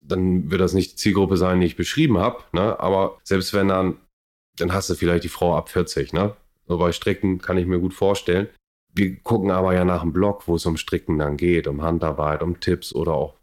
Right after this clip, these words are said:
sei es bei YouTube, Erklärvideos, Instagram, wo solche Sachen gepostet werden.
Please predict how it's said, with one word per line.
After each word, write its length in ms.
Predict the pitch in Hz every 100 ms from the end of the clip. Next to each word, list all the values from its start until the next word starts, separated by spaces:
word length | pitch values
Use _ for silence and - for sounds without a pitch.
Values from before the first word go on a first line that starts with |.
| -
sei 160 | 87
es 120 | 87 -
bei 120 | 87
YouTube, 460 | 87 85 - 85 85
Erklärvideos, 920 | - - 85 82 82 76 80 78 -
Instagram, 720 | 95 95 - 80 80 80 78
wo 60 |
solche 240 | 80 82 80
Sachen 260 | 82 80
gepostet 420 | 78 120 127 90
werden. 200 | 82 82